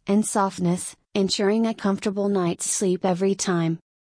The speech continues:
In addition to the comfort factor, our luxury sheets are also stylish and versatile.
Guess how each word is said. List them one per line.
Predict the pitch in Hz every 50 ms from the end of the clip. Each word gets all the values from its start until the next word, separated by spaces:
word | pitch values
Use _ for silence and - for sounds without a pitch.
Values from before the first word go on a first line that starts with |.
| _ _ _ _ _ _ _ _
In | 233 214 208
addition | 202 190 208 208 - - 240 240 226
to | - 226
the | 185 214
comfort | 202 - - 202 202 - - 220 226 -
factor, | - - - 175 165 170 - - 175 170 170 - _ _ _ _
our | - 185 185 190 196
luxury | 190 185 185 185 - - 220 220 214 220 226
sheets | 220 - - 202 170 165 165 -
are | - 196 - -
also | 190 190 196 196 - 220
stylish | 214 - - - 180 170 185 196 202 185 - - -
and | 202 185
versatile. | 175 180 175 170 - - 165 170 160 156